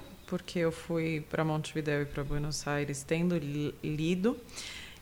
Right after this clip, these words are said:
E aí, por exemplo, ele fala do bar Santa Catalina, que é o bar que ele escolhe onde encontrar a guerra.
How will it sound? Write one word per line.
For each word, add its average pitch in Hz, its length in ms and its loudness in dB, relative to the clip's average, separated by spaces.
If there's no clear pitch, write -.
E 175 100 8
aí, 185 220 12
por 233 180 12
exemplo, 233 920 12
ele 196 320 10
fala 190 580 12
do 170 320 2
bar 165 300 10
Santa 175 380 4
Catalina, 175 800 4
que 175 120 2
é 160 60 8
o 160 60 8
bar 151 240 8
que 170 120 -2
ele 156 60 2
escolhe 156 600 2
onde 151 340 0
encontrar 151 520 2
a 147 60 8
guerra. 151 540 4